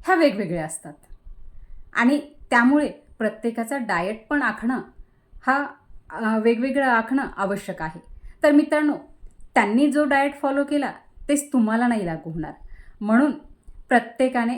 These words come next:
आपापला डाएट वेगळा, अ, तयार करून घेणं आवश्यक आहे आणि म्हणून तुमच्या आहाराच्या सवयी लक्षात घेऊन तुमच्या डाएटमध्ये चेंजेस करावे लागतात. मित-, डाएटिंग हा रॉकेट सायन्स एवढा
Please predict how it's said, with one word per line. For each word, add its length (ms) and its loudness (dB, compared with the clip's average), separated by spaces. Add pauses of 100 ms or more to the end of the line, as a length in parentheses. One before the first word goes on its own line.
आपापला 480 -4
डाएट 320 -4
वेगळा, 480 -4 (420)
अ, 520 -4 (260)
तयार 220 2
करून 320 -4
घेणं 300 -6
आवश्यक 460 -6
आहे 300 -10 (320)
आणि 180 4
म्हणून 360 4
तुमच्या 360 6
आहाराच्या 680 2
सवयी 580 2
लक्षात 400 0
घेऊन 420 6 (360)
तुमच्या 320 6
डाएटमध्ये 720 2 (560)
चेंजेस 340 6
करावे 360 2
लागतात. 340 -6 (640)
मित-, 460 2 (560)
डाएटिंग 480 0
हा 160 -6 (120)
रॉकेट 320 -4
सायन्स 360 -2
एवढा 240 -2